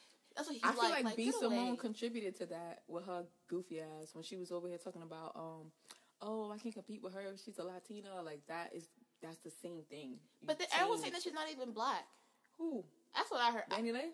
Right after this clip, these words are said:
Speaker 1: Yes, I heard that
Speaker 2: No,
Speaker 1: she
Speaker 2: she's not. She's, um, she's a His-, she's Hispanic, Dominican descent. But what happened was she posted her, um, her D N A results.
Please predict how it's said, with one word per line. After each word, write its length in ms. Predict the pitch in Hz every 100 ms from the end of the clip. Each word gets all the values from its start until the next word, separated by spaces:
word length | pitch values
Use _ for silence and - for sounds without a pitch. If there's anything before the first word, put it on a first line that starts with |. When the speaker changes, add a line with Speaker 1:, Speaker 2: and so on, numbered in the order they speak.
| -
Speaker 1:
Yes, 300 | 226 220 175 -
I 40 |
heard 120 | 359 359
that 60 |
Speaker 2:
No, 140 | 311 277
Speaker 1:
she 120 | 285
Speaker 2:
she's 60 | 277
not. 200 | 285 208
She's, 220 | 247 233
um, 340 | 220 202 180 - - -
she's 200 | - 240
a 60 | 233
His-, 240 | 226 226 - -
she's 200 | - 220
Hispanic, 500 | 208 - 175 185 180
Dominican 400 | 165 175 170 170
descent. 400 | 165 - 151 156 - - -
But 220 | 180 139
what 140 | 170 175
happened 280 | 214 240 214
was 320 | 180 175 - -
she 120 | 226
posted 400 | - 214 208 185
her, 260 | 170 165 -
um, 420 | 160 156 156 156 _ _ - _ _ _ _ _
her 160 | 202 175 160
D 160 | 190
N 100 | 190
A 120 | 185 214
results. 400 | 233 247 254